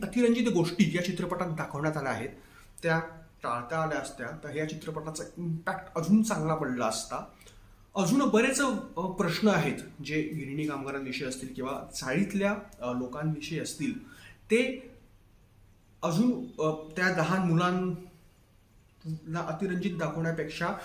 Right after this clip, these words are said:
त्या प्रश्नांवरती जर का अजून फोकस केला असता तर तो इम्पॅक्ट अजून चांगला पडला असता, असं मला राहून राहून वाटतं. पण ह्या काही छोट्या छोट्या गोष्टी सोडल्या तर मला अजूनही वाटतं की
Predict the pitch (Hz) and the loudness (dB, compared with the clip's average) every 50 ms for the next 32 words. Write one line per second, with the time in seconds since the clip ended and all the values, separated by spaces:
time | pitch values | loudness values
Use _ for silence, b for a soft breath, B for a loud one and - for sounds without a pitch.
0 | B B B - - 214 202 202 202 - 190 160 160 - 190 185 190 202 196 185 | B B B -6 0 2 2 2 2 0 -2 -2 -2 -2 0 2 4 4 6 4
1 | 190 190 190 196 254 247 226 208 208 - 226 208 - - 165 160 156 220 240 240 | 4 2 2 -2 -2 2 2 2 2 2 -2 -4 -2 -2 0 2 2 2 2 2
2 | 233 220 175 165 180 175 - - - 170 156 151 139 131 - - - - 104 - | 0 -2 -2 -2 -2 -4 -4 -4 -4 -2 0 0 0 0 -2 -4 -2 -2 -2 -2
3 | - B B B B B B - 208 226 - - - 233 226 214 208 - - 269 | -2 B B B B B B -8 -8 -8 -8 -6 0 4 4 4 4 4 0 -2
4 | 262 262 - - - - 170 185 247 247 254 254 226 180 180 185 190 185 190 170 | -2 -2 -4 -6 -2 0 4 4 6 6 6 4 2 2 2 2 2 2 2 2
5 | 156 151 160 147 147 - - - 135 139 - 156 - - 165 156 147 147 147 143 | 2 4 4 4 2 0 -2 -2 -4 -4 -2 -4 -4 -2 0 0 0 0 0 0
6 | 127 117 156 160 156 151 139 165 180 165 151 123 - - - - 117 107 - - | 0 2 2 2 2 2 2 2 2 2 2 0 -2 -4 -6 -8 -8 -8 -10 -16
7 | - - - - - - - - - - - - - - - - _ - - - | -20 -20 -20 -20 -20 -20 -20 -20 -20 -20 -20 -20 -20 -20 -20 -20 _ -20 -20 -20
8 | B B B B B B B - - 185 190 175 190 202 202 202 220 214 214 208 | B B B B B B B -6 -4 0 2 6 6 6 6 6 6 6 6 4
9 | - 202 180 190 190 - - - 214 208 180 165 160 - 208 202 - 196 170 151 | 2 0 0 0 -2 -2 -2 0 0 0 2 0 0 2 2 2 4 4 2 2
10 | 123 113 92 80 - B B B B B B B - - 208 208 202 - - 185 | 2 2 0 0 -4 B B B B B B B -4 0 2 2 2 2 0 0
11 | 175 175 185 165 - - - 160 151 151 185 214 240 220 175 - - - - 123 | 0 2 2 0 -2 -2 -2 -2 2 6 6 6 6 6 4 2 2 -2 -4 -6
12 | - - - 165 156 151 151 151 - - | -6 -6 -4 -2 -2 -2 -2 -4 -6 -12